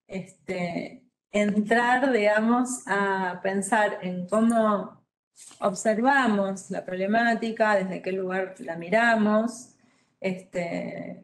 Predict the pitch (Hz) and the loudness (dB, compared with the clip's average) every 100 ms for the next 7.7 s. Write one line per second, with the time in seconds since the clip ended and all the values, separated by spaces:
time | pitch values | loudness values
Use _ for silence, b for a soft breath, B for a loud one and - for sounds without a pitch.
0 | - 185 208 220 220 208 202 202 226 233 | -6 -2 0 2 2 2 2 4 2 4
1 | 233 190 185 208 214 208 196 196 190 202 | 2 0 2 2 2 0 -2 -2 0 0
2 | 208 202 233 233 214 196 196 226 240 220 | 0 -2 -2 0 0 0 2 2 2 2
3 | 208 202 202 208 - - 233 233 233 254 | 2 0 -4 -6 -6 -2 2 2 4 4
4 | 262 277 294 - 185 185 180 170 170 - | 4 2 0 -4 -6 -6 -6 -8 -12 -16
5 | 50 - 190 196 214 208 202 208 190 190 | -18 -8 -6 -4 -6 -4 -2 0 0 -2
6 | 196 190 190 196 220 233 220 226 254 247 | -2 -2 2 4 4 4 4 2 0 -2
7 | 233 262 277 247 262 254 | 2 2 4 2 2 -2